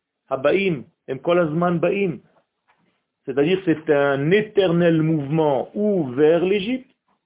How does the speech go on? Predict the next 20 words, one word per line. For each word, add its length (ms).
ou 260
un 100
mouvement 460
de 160
sortie 520
d'Égypte. 380
À 100
toi 360
de 200
choisir, 720
de 120
donner 560
la 200
hauteur 520
aux 460
acteurs 600
que 100
tu 180
auras 220
choisis 540